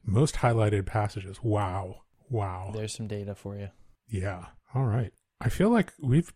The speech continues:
Speaker 1: done, like, solid work here
Speaker 2: Yeah.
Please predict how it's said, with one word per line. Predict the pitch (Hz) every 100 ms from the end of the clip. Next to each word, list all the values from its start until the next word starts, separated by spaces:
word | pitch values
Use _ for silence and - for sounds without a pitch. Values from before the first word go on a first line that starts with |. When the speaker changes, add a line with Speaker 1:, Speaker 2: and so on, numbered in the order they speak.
| -
Speaker 1:
done, | 131 123 113 - -
like, | 104 - - _ _ -
solid | - - - 135 120 117 107
work | 107 104 95 -
here | 107 87 90 -
Speaker 2:
Yeah. | 107 135